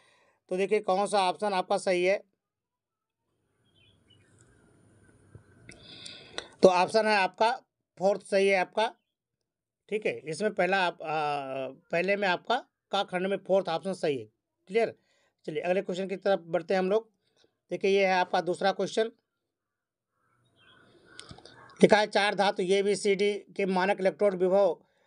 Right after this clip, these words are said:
डेढ़, दो, अ, ज़ीरो पॉइंट थ्री फ़ोर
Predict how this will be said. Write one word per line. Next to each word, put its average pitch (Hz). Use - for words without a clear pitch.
डेढ़, 196
दो, 190
अ, 160
ज़ीरो 151
पॉइंट 196
थ्री 185
फ़ोर 196